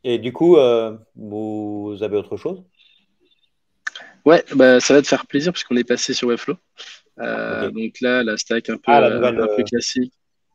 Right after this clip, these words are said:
Speaker 2: Ouais,
Speaker 1: la, la,
Speaker 2: sur la
Speaker 1: la
Speaker 2: nouvelle,
Speaker 1: nouvelle
Speaker 2: euh,
Speaker 1: feature qu'on a sortie. D'accord.
Speaker 2: voilà, c'est ça. Et, euh, et, et on reste sur, euh, aussi le module Thinkific, euh, pour,
Speaker 1: Ok.
Speaker 2: euh, pour justement travailler ces modules de cours jusqu'à que, euh, on puisse travailler notre solution custom, euh, dans le futur.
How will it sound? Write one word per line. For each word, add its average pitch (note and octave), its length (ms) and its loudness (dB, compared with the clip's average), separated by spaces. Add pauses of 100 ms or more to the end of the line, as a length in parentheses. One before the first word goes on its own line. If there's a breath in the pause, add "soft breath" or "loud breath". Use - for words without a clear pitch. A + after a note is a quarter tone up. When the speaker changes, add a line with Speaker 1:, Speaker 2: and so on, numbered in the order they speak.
(360)
Speaker 2:
Ouais, C3+ 160 4
Speaker 1:
la, F#2+ 100 -2
la, G2 140 -8
Speaker 2:
sur - 160 0
la A#2+ 60 4
Speaker 1:
la A#2+ 40 4
Speaker 2:
nouvelle, A#2+ 300 2
Speaker 1:
nouvelle A#2 80 2
Speaker 2:
euh, A2 160 -2
Speaker 1:
feature A#2 200 -8
qu'on B2 100 -20
a - 20 -20
sortie. - 380 -20 (220)
D'accord. - 320 -14
Speaker 2:
voilà, C3 280 2
c'est B2 140 -6
ça. G#2+ 240 -4
Et, A#2 200 2
euh, G#2+ 300 -2
et, A2 120 -4 (300)
et B2+ 80 0
on A#2 80 2
reste C#3 240 0
sur, C3 240 -2
euh, A#2 160 0
aussi A2+ 200 -4
le A#2+ 60 0
module A#2+ 240 -2
Thinkific, A#2+ 600 -6 (480 soft breath)
euh, G2+ 180 -12 (140)
pour, G#2 140 -8
Speaker 1:
Ok. F#2+ 100 -10
Speaker 2:
euh, G#2+ 420 -16
pour G#2 160 -8
justement A#2 360 -4
travailler A2 360 -2
ces A2+ 140 -6
modules G#2+ 260 -2
de G#2+ 80 -4
cours A#2+ 240 -6
jusqu'à A#2+ 340 0
que, G#2+ 280 -4 (520 loud breath)
euh, G#2 260 -8
on G#2 180 -4
puisse - 180 -4
travailler G#2+ 340 2
notre A2 200 2
solution G#2+ 320 0
custom, A2+ 520 -2
euh, G2 400 -12 (560)
dans A2 60 -4
le G2+ 60 -2
futur. - 360 -8